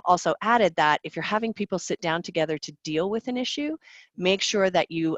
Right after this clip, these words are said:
allow plenty of time so nobody feels rushed and they feel like they have been heard.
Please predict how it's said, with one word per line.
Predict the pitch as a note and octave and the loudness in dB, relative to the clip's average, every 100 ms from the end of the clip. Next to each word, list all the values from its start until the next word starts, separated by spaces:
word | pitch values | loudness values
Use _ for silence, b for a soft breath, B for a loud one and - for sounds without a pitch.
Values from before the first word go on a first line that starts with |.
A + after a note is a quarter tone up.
| - | -2
allow | D3+ D3 D3+ | 2 2 0
plenty | - D#3+ D#3+ | -4 -6 -4
of | D3 | -6
time | - D#3 D3+ D3+ | -6 -2 -2 -2
so | - | -6
nobody | D3 D3+ E3 D3+ | -4 -6 -8 -12
feels | - C3+ - - | -8 -8 -8 -4
rushed | E3+ A3+ - - | -4 -4 -8 -10
and | C3+ | -8
they | C3+ C3+ | -6 -8
feel | - _ F3+ E3+ | -12 _ -4 0
like | D#3 C#3+ - | 0 -2 -4
they | C3+ | -8
have | B2 C3+ - | -6 -10 -10
been | B2+ | -12
heard. | - A#2 G#1+ | -10 -12 -12